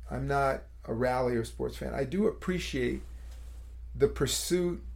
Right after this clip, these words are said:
of human greatness in all fields. So I observe it, I watch it, I listen for it, but I don't have to be right there. With the fighting arts, I enjoy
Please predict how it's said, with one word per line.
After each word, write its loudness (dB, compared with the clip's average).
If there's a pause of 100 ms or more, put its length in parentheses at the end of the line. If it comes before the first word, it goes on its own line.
(200)
of 0
human 2
greatness 2
in -2
all 8
fields. -4 (1400)
So 8
I 12
observe 12
it, 4
I 0
watch 2
it, 0
I 4
listen 2
for 0
it, 0
but 6
I 6
don't 6
have 0
to -2
be -2
right 2
there. -2 (2500)
With 0
the -2
fighting 10
arts, 6
I 6
enjoy 6